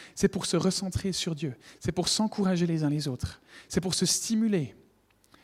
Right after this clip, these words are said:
à revenir à lui, à se souvenir de ses promesses, à se souvenir qu'il est là, dans ces situations où on est poussé à nous conformer.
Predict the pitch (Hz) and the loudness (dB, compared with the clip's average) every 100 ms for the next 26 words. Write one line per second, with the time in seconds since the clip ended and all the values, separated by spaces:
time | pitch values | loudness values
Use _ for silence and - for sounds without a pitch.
0 | - 165 170 214 214 208 170 143 117 117 | -4 0 6 8 8 4 4 0 -2 -6
1 | - - - - 170 - 175 - 247 240 | -8 -12 -20 -4 0 0 0 0 0 4
2 | 247 202 - 214 - 190 160 - 127 - | 4 4 0 -2 0 -2 -2 -4 -8 -10
3 | _ _ - - 180 - 180 - 233 202 | _ _ -20 -6 -4 -2 -2 -2 0 2
4 | 208 233 147 131 - _ _ _ - 220 | 2 0 0 -2 -4 _ _ _ 0 2
5 | 214 208 196 131 - - _ _ _ _ | 4 4 4 2 -2 -20 _ _ _ _
6 | _ _ _ - 170 196 - 196 185 - | _ _ _ -4 0 0 0 0 -2 -2
7 | 190 - 180 156 165 160 156 180 - 190 | -2 -2 -2 -2 -2 -2 -2 -4 -2 -4
8 | 175 160 - 147 - 143 127 117 | -2 -4 -4 -6 -6 -4 -6 -8